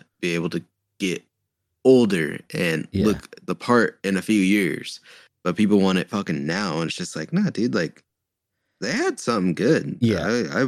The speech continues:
Speaker 1: wish they would have fucking kept it going.
Speaker 2: I think that they could still do it, but to me
Speaker 1: Yeah, probably later on.
Speaker 2: Yeah.
Speaker 1: Just to give him, give him more of a actual Nathan Drake vibe.
Speaker 2: Yeah.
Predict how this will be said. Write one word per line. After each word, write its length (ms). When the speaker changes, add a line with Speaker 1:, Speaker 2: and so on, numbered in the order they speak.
Speaker 1:
wish 280
they 100
would 160
have 120
fucking 420
kept 220
it 60
going. 420
Speaker 2:
I 120
think 220
that 160
they 120
could 260
still 380
do 240
it, 180
but 440
to 120
me 640
Speaker 1:
Yeah, 180
probably 360
later 280
on. 260
Speaker 2:
Yeah. 260
Speaker 1:
Just 240
to 80
give 180
him, 360
give 180
him 140
more 160
of 100
a 260
actual 440
Nathan 400
Drake 280
vibe. 260
Speaker 2:
Yeah. 400